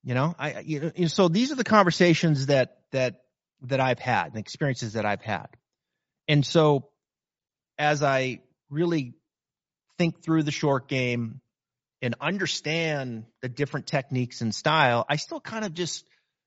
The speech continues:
for the masses and my audience here today and the amateur golfer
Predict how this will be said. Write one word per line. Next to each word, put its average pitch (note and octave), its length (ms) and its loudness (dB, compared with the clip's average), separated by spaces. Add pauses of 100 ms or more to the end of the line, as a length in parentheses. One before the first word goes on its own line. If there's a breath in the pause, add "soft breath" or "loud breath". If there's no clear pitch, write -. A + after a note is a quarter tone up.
(100)
for F3+ 100 -6
the G3 100 -4
masses E3 520 0
and D#3 100 0
my C#3 140 2
audience C#3+ 460 4
here A2 180 -2
today G#2+ 300 -2
and G#2+ 120 2
the A2+ 100 2
amateur A#2+ 260 -2
golfer B2 480 2